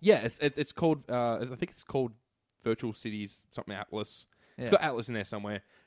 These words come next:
Speaker 1: But so you've got stuff like G T A five's Los Santos, uh, Yakuza, Fallout New Vegas, uh, the map from Half-Life two, uh, as well as some other ones like, uh, the Cyberpunk Hong Kong from Deus Ex,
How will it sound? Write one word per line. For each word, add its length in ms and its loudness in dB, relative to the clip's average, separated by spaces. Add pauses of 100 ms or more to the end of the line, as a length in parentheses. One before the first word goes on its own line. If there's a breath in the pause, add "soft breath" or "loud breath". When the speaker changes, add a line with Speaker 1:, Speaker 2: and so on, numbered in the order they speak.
(100)
Speaker 1:
But 140 0
so 80 -2
you've 220 0
got 160 0
stuff 200 -4
like 160 0 (280)
G 160 0
T 140 0
A 40 2
five's 320 0
Los 140 -4
Santos, 800 -4 (360)
uh, 520 4
Yakuza, 1040 2
Fallout 340 2 (240)
New 220 -6
Vegas, 920 0 (540)
uh, 260 2
the 80 -2
map 180 0
from 140 -14
Half-Life 560 -4
two, 320 2 (800)
uh, 600 6
as 140 -2
well 220 2
as 180 -2
some 300 -10
other 200 0
ones 240 -2
like, 360 -4
uh, 600 -2
the 640 -10 (340)
Cyberpunk 580 -6
Hong 220 -6
Kong 420 -2
from 440 -2
Deus 300 -6
Ex, 520 -14